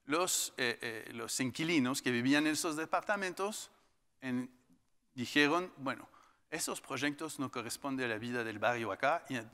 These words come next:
además van a destruir esas casas súper lindas que existen en Montreal. Entonces proponemos nosotros de comprar esas casas es-, en vez del, del empresario y de,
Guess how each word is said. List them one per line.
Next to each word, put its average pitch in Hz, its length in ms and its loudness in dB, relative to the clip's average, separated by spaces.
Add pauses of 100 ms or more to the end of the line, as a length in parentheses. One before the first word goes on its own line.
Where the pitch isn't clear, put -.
además 120 560 2
van 135 160 4
a 131 80 2
destruir 131 480 0 (140)
esas - 440 -4
casas 139 400 -2
súper 123 320 -2
lindas 123 380 -2
que 127 80 -4
existen 123 400 -4
en 117 80 -8
Montreal. 139 440 2 (600)
Entonces 143 400 -4 (140)
proponemos 175 640 2
nosotros 180 680 -2 (140)
de 139 180 -2
comprar 180 540 6
esas 143 320 2
casas 151 400 4
es-, 135 240 0
en 135 240 2
vez 135 240 0
del, 117 380 0 (280)
del 127 140 0
empresario 165 760 4 (540)
y 208 240 2
de, 160 300 8